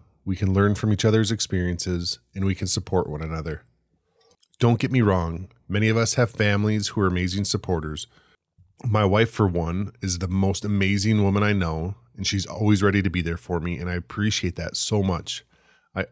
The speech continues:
also realize that no matter how much I try to explain my addiction to her, she's just not gonna get it, and I'm glad for that. As we head into the holidays,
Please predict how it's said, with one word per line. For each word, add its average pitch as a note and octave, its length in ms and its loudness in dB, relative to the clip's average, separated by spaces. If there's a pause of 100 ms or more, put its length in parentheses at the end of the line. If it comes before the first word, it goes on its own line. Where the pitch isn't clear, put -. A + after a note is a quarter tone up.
also B2+ 340 4
realize E2+ 720 -2
that F2+ 220 -6
no F#2+ 80 -6
matter F#2 280 -4
how G#2+ 280 -2
much G#2 240 0
I G2+ 80 0
try F#2 240 -2
to F#2 120 0
explain F#2+ 360 -4
my F2 120 -4
addiction F#2+ 360 -6
to A2 100 0
her, A#2 240 -2 (440)
she's F2+ 260 -6
just - 260 -4
not F#2 160 -4
gonna F#2 140 -6
get E2 220 -8
it, - 160 -16 (240)
and F2 80 -8
I'm F#2+ 80 -4
glad G#2 280 0
for - 120 -6
that. D#2 260 -8 (960)
As G#2 100 2
we G2+ 120 2
head A2 120 2
into B2 160 4
the B2+ 100 4
holidays, G#2 540 2